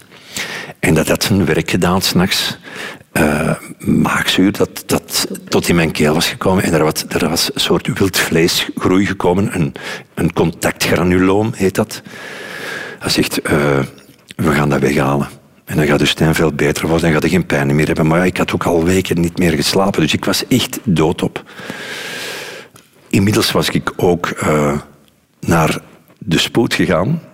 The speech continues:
van het, eh, U Z hier in Antwerpen.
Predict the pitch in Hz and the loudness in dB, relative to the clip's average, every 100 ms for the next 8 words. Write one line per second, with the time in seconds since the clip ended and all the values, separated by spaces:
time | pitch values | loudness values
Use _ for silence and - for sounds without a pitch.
0 | - - - _ - - 82 78 - - | -20 -20 -20 _ -16 -4 0 0 0 -2
1 | - 90 - - - 101 95 98 101 98 | 0 2 2 0 2 2 2 2 0 0
2 | - | -4